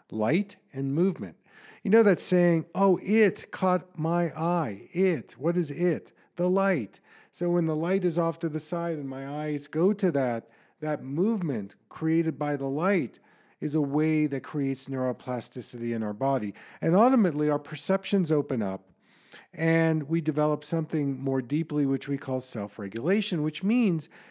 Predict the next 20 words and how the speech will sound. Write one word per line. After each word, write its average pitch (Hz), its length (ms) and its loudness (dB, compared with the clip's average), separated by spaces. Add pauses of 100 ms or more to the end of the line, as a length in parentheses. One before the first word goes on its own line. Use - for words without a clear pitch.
(120)
we're 190 240 2
able 190 200 2
to 190 120 -2
modulate 180 640 4
ourselves 110 540 -2
better. 90 400 -10 (300)
We're 160 180 2
not 185 380 4
so 175 500 2
dictated 131 1040 -2 (360)
by 131 680 -4 (100)
the 135 120 -6
stressors 135 1040 -2 (320)
that 139 500 -2
are 135 260 0
influencing 135 880 -2
us 120 300 -4
all 123 260 -4
the 110 120 -8
time. 123 420 -6